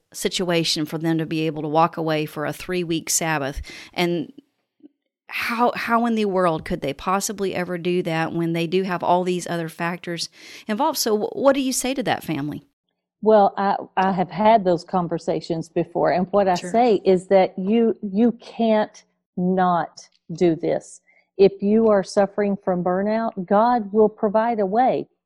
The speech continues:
Speaker 2: It doesn't mean that you just go carelessly through it, but just start working in faith toward that, toward that, um,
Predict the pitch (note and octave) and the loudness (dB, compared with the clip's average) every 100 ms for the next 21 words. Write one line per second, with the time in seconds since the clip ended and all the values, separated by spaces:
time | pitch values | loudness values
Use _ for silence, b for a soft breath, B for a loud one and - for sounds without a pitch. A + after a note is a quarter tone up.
0 | - G#3 A3+ A#3+ A#3 G#3+ G3+ F#3 - G3 | -4 2 4 4 2 2 2 0 0 0
1 | F3+ F#3 - F#3+ F#3 G3+ G3 F#3 F3 - | 0 -2 2 2 2 0 0 0 -2 -2
2 | F3 E3+ - B3 C4 D#3+ D3+ _ b b | -2 -2 -2 0 2 0 -2 _ b b
3 | F#3+ G#3+ G3 A#3 A#3+ - - A#3 A3+ G3 | 2 2 2 2 2 0 -2 0 0 0
4 | G3+ G3+ G#3 G3+ F#3+ G#3+ A3 A3 - B3+ | 2 2 2 0 0 0 2 2 0 2
5 | A#3 E3+ - _ - A3+ G#3+ F#3 - F#3+ | 4 2 -4 _ -2 2 2 0 0 2
6 | F#3 - _ _ _ _ - G#3+ G#3 F3+ | 2 -2 _ _ _ _ 2 4 4 4
7 | G3 F#3+ - - F#3+ F3+ E3 E3 | 4 4 -2 -4 0 2 0 -4